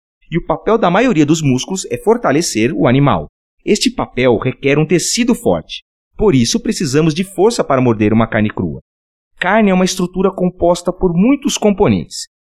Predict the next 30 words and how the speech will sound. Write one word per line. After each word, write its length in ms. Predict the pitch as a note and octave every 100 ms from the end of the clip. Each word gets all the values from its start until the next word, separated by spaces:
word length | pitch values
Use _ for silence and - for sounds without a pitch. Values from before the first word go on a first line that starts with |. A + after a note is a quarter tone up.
| -
incluindo 480 | D3+ D3+ C#3+ C#3+ C3
fibras 480 | - E3 F#3 F#3 A#2
musculares 720 | A2 - D#3+ G#2+ F2+ A#2 - _ _
que 100 | -
contribuem 760 | - F#3 F#3+ F#3 C#3 F#3 C#4+ A#3+
para 200 | F#3 D3
a 140 | -
força 340 | A2+ B2+ - -
e 120 | E3
dureza 420 | F3 C3+ D3+ A#2
do 100 | G2+
músculo. 320 | F2 D2 - _ _ _ _ _ _ -
Um 140 | G3+
tipo 440 | - - D4+ C4+
particular 640 | A3+ F#3 - - D#3 A2+ A2+
de 120 | C3+
tecido, 480 | F#3 - A2+ B2+ C#3+
composto 640 | D#3 D3 - D#3+ D#3+ -
em 40 |
sua 280 | A#2 - A#3
maioria 380 | B3 G#3+ A#2+ A2
de 100 | A#2
colágeno, 640 | - G#3 B2 G2+ A2 B2+ - _ _ -
faz 220 | - C3 D3
o 60 |
trabalho 520 | - D#3+ B2+ B2 C3+
de 200 | B2 A#2
agrupar 580 | C#3 D3 E3+ - G#2+ G#2
essas 300 | A2+ C3+ B2+
fibras. 400 | - F2 D2 -